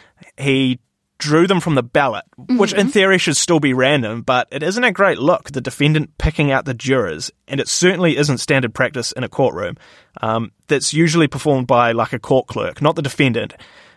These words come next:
Speaker 1: And when questioned, Judge Schroeder said that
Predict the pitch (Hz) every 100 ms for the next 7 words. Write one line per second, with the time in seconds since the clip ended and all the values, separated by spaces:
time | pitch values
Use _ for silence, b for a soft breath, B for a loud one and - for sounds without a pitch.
0 | B - 139 147 - 175 - 160 147 -
1 | _ - 143 135 - 139 131 - 139 131
2 | - 120 117